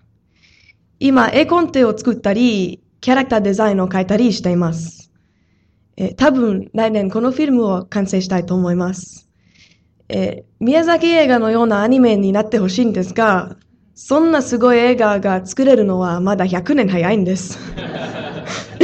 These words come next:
<laughs>本当に心からアニメーターになりたいです。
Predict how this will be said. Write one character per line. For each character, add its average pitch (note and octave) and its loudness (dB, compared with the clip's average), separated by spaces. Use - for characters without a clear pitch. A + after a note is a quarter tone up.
<laughs> - -8
本 D#4+ 0
当 E4+ -2
に D4+ 0
心 C4+ 0
か C#4+ -2
ら A#3 0
ア A3 2
ニ C#4+ 4
メ E4 6
ー D#4 4
タ B3+ 2
ー - 4
に G3+ 0
な G3 -2
り B3 2
た B3 2
い F3+ 0
で E3+ -6
す。 - -16